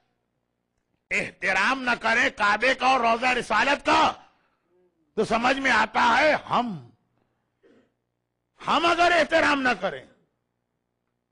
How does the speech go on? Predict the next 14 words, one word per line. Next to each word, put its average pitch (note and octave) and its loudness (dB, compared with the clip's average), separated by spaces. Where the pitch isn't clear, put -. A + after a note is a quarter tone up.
देखिए, F#3+ -10
हम F#3+ -10
जिंदा C#3 -12
हैं, - -18
इसलिए G#3+ -6
नहीं B3+ -4
कि D4 -4
सांस G3 -4
ले C#3+ -12
रहे F#2+ -18
हैं, - -20
हम G#3 -4
जिंदा F#3+ -4
हैं, C#3+ -4